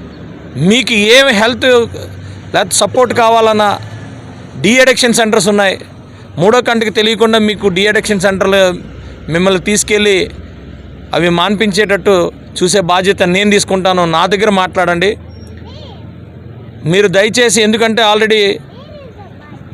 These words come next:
ఉమ్మడి ప్రభుత్వం కఠిన చర్యలు తీసుకోవటం మొదలుపెట్టింది.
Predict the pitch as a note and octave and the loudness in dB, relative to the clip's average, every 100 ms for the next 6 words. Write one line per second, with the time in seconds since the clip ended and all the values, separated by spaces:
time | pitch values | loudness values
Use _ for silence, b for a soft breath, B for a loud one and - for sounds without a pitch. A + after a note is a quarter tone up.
0 | - - - - - - D#3 G3+ A#3 A#3 | -20 -18 -18 -18 -18 -8 -2 2 2 2
1 | G#3+ A3+ A#3 G#3+ G3 - - - - E3 | 2 0 2 2 2 -4 -14 -16 -4 -2
2 | E3+ A#3 A3 A3+ A3+ G3+ G#3 - G#3+ G3+ | 2 2 2 2 2 2 0 2 2 2
3 | F#3+ G#3 G#3 A3 A3 G3 G#3+ | 2 0 0 -2 0 0 -2